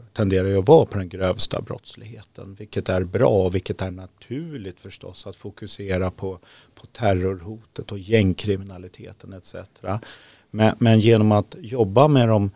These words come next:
så att säga, mindre sakerna så kan man också förebygga en hel del av de stora. Så att det har väl varit en tanke här också, och vi ser att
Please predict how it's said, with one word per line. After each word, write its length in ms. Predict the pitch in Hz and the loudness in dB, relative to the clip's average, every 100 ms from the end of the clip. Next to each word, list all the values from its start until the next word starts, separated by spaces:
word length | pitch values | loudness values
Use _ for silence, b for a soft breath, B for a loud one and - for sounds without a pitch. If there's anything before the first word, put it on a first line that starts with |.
| _ | _
så 180 | - 107 | -2 0
att 60 | |
säga, 340 | - 107 92 101 - _ - | 4 4 4 -2 -16 _ -18
mindre 680 | 101 107 139 185 156 98 90 | -12 -10 -10 -10 -8 -4 -2
sakerna 680 | - - - - 98 92 - | -2 -4 -10 -12 -10 -10 -14
så 140 | - | -10
kan 160 | - 120 | 0 4
man 120 | 113 | 4
också 260 | 87 - 95 | 4 -2 -2
förebygga 880 | - 120 92 90 104 160 147 107 | 8 8 8 6 4 4 4 -2
en 220 | - 95 90 | -2 -2 -4
hel 440 | - 143 165 92 | -4 -2 -2 -2
del 220 | 98 90 | -6 -12
av 120 | 87 | -18
de 180 | 95 95 | -18 -18
stora. 760 | - - 135 95 127 196 - 113 | -12 -6 -6 -6 -10 -10 -8 -8
Så 180 | - 117 | 0 0
att 200 | - - - | -2 -14 -4
det 140 | 131 | 2
har 120 | 151 | 2
väl 120 | 135 117 | 2 2
varit 180 | 113 | 2
en 280 | 123 135 160 | 4 4 4
tanke 560 | - 135 98 92 - - | 2 0 0 -2 -8 -10
här 200 | 98 104 | -8 -8
också, 340 | 110 - - | -10 -12 -14
och 180 | 104 101 | -12 -12
vi 80 | 110 | -6
ser 300 | - 104 98 | 2 4 4
att 220 | 98 | 2